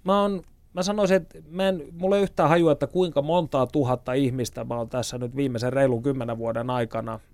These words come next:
yhteensä haastatellut, mutta siis joitain tuhansia. Ja semmosia, jotka on oikeesti kieltäytynyt haastattelusta, niin niitä on siis alle kourallinen. Ja aika usein ne on ollut semmosia tilanteita, että tää ihminen –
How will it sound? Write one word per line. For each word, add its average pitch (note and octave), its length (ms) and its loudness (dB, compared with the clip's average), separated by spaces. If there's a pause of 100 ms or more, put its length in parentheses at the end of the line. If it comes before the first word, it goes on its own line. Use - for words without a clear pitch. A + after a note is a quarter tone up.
(440)
yhteensä B2 480 -4
haastatellut, A#2+ 760 -4
mutta D3+ 280 -4
siis D3+ 260 -2
joitain D#3+ 540 2
tuhansia. G#2+ 640 -10 (520)
Ja C#3+ 80 0
semmosia, F3+ 360 4
jotka D3+ 280 2
on E3 100 0
oikeesti D3 560 2
kieltäytynyt A#2 960 0
haastattelusta, A2+ 1300 -6 (1000)
niin C3 460 0 (240)
niitä C#3+ 420 2
on B2+ 180 0
siis A2+ 180 -4
alle A#2 260 -2
kourallinen. A2+ 600 -8 (340)
Ja C#3+ 180 2
aika E3 320 2
usein C#3+ 600 2 (260)
ne D3 180 -4
on D3 120 0
ollut D3+ 200 2
semmosia C#3+ 440 -2
tilanteita, C#3 680 0
että B2 200 -6
tää C#3 180 2
ihminen – C#3 680 0